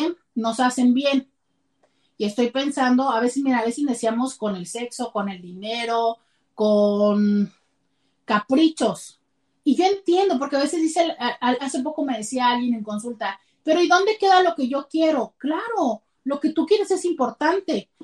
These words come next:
pero realmente hay que ver si eso no está siendo más que una, eh, necesidad y algo positivo, un capricho.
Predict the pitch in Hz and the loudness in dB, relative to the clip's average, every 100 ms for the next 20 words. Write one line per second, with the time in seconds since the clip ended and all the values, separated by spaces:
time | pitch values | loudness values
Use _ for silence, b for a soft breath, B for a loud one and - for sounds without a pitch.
0 | _ - 247 247 247 247 269 311 330 330 | _ 2 4 4 4 2 4 2 2 2
1 | 320 311 311 302 285 294 247 262 285 269 | 2 2 0 0 -2 -2 0 0 0 -2
2 | 277 247 254 269 262 262 247 254 - 220 | 0 2 0 -2 -2 2 4 2 0 -2
3 | 220 247 - - 240 233 240 240 240 254 | 0 0 -2 -2 0 2 0 0 -4 -6
4 | _ _ _ - 208 208 208 208 208 220 | _ _ _ -6 -2 0 2 2 0 -2
5 | 214 226 214 226 247 269 254 220 220 220 | -2 -4 0 2 2 2 2 2 2 0
6 | 233 240 - 240 233 226 - 262 233 254 | 2 0 0 -4 -2 -6 0 2 4 2
7 | 262 220 220 202 - 185 185 - | 2 -4 -2 -4 -4 -8 -8 -10